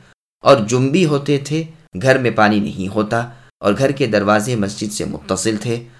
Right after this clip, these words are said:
انہیں اجازت ہوئی کہ مسجد سے اسی حالت میں گزر سکتے ہیں۔ بخاری کی حدیث سے بھی یہ بات صاف طور پر ثابت ہوتی ہے کہ لوگوں کے گھروں کے دروازے مسجد میں تھے، چنانچہ رسول اللہ نے اپنے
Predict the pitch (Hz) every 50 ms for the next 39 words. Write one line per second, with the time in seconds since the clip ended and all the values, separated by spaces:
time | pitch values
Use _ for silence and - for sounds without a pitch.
0 | _ _ _ - - 135 147 151 147 131 127 123 127 127 147 139 139 131 127 135
1 | 139 147 143 135 120 107 104 101 104 120 123 120 - - - 135 - - 110 104
2 | - 120 113 - - 92 - - - - 87 85 73 98 90 107 101 - - 104
3 | - - 120 110 110 110 - - - - _ _ _ _ _ _ _ _ _ _
4 | - 131 127 147 147 156 180 214 214 208 208 190 160 - 131 120 120 135 151 156
5 | 156 - 151 139 120 113 127 147 160 156 123 101 98 101 101 113 113 - - -
6 | 95 104 110 107 - - 85 - - - 82 - - 92 85 92 95 - - 110
7 | 101 - 123 117 117 127 139 139 - - - - _ _ _ - 120 131 139 143
8 | 151 165 190 196 190 180 190 175 143 117 120 110 123 139 139 139 135 117 101 104
9 | 98 95 104 107 104 104 131 139 131 110 95 92 - - 85 80 - 85 95 95
10 | - - 120 127 127 - - - - _ _ _ - 120 120 131 131 131 - 156
11 | 127 117 104 - 110 104 101 101 101 113 117 117 120 107 98 98 - - 104